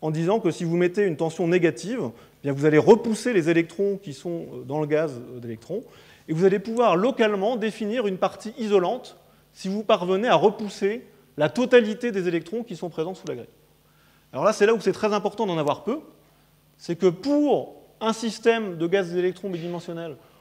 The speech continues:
en mettant une tension de l'ordre d'un volt, vous pouvez retirer tous les électrons qui sont présents sous la grille.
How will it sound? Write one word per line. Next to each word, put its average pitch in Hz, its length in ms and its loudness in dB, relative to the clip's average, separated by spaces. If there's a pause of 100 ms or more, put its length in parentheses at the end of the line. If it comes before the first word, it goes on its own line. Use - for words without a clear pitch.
(160)
en 160 80 0
mettant 202 280 4
une 214 100 0
tension 208 340 -2
de 190 80 4
l'ordre 180 240 4
d'un 190 200 4
volt, 196 460 0
vous 151 80 -12
pouvez 165 260 -2
retirer 180 480 0
tous 262 220 -8
les 208 140 0
électrons 180 360 -4
qui 165 140 -14
sont 151 140 -14
présents 147 380 -10 (220)
sous - 200 -10
la 147 100 0
grille. 127 300 -10